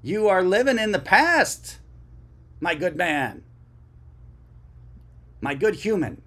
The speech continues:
you are living in the past. I don't like it.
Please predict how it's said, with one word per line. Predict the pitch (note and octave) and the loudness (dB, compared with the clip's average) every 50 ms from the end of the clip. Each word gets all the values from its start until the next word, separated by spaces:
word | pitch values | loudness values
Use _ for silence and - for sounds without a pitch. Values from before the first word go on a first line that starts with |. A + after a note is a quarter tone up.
| - | -14
you | - D#3+ G3+ F#3 | -8 -4 -2 0
are | C#3 | 0
living | A2 G#2+ B2 F#3 G#3 G3+ A3 A3+ - - - | 0 -2 -2 -2 -2 -2 -4 -4 -6 -10 -10
in | F3 F3+ F#3+ | -8 -6 -6
the | F3+ - | -6 -8
past. | - - - D#3+ E3 C#3+ - - - - - - - - - - - - - - - - - - - - - - - - - - - - - - - - - - - - | -8 -4 -2 0 0 0 -2 -8 -14 -16 -16 -16 -20 -20 -20 -20 -20 -20 -20 -20 -20 -20 -20 -20 -20 -20 -20 -20 -20 -20 -20 -20 -20 -20 -20 -20 -20 -20 -20 -20 -12 -2
I | C3 D3 F3 | 0 0 0
don't | F3+ F3 E3 D#3+ | 2 0 0 0
like | E3 E3+ E3 - | 0 0 0 -2
it. | G#3 F#3+ - | -4 -4 -4